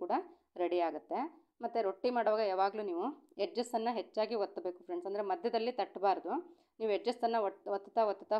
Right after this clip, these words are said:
ಹೋದ ಹಾಗೆ ಚೆನ್ನಾಗಿ ರೊಟ್ಟಿ ರೌಂಡಿಗೆ ಬರುತ್ತೆ, ಮತ್ತು ಹಾಗೇನೆ ಮಧ್ಯದಲ್ಲಿ ಸ್ವಲ್ಪ ದಪ್ಪ ಬಂದು ಸೈಡಲ್ಲೆಲ್ಲ ಚೆನ್ನಾಗಿ ತೆಳ್ಳಗೆ ಬರುತ್ತೆ. ಇವಾಗ ಲಟ್ಟಣಿಗೆಗೂ ಕೂಡ ಸ್ವಲ್ಪ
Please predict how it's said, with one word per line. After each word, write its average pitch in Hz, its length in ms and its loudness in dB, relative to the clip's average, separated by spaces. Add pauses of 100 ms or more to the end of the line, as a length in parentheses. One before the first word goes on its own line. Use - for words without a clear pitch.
ಹೋದ 190 220 2
ಹಾಗೆ 160 220 -2 (420)
ಚೆನ್ನಾಗಿ 220 380 0
ರೊಟ್ಟಿ 190 220 -2 (100)
ರೌಂಡಿಗೆ 208 340 2
ಬರುತ್ತೆ, 214 320 0
ಮತ್ತು 202 240 0
ಹಾಗೇನೆ 208 360 2 (380)
ಮಧ್ಯದಲ್ಲಿ 240 480 0
ಸ್ವಲ್ಪ 214 300 0
ದಪ್ಪ 190 180 -2 (100)
ಬಂದು 185 180 -2 (100)
ಸೈಡಲ್ಲೆಲ್ಲ 190 480 0 (460)
ಚೆನ್ನಾಗಿ 208 380 0
ತೆಳ್ಳಗೆ 170 300 0
ಬರುತ್ತೆ. 165 300 -4 (440)
ಇವಾಗ 214 160 2 (100)
ಲಟ್ಟಣಿಗೆಗೂ 196 540 0
ಕೂಡ 185 100 0 (120)
ಸ್ವಲ್ಪ 196 260 0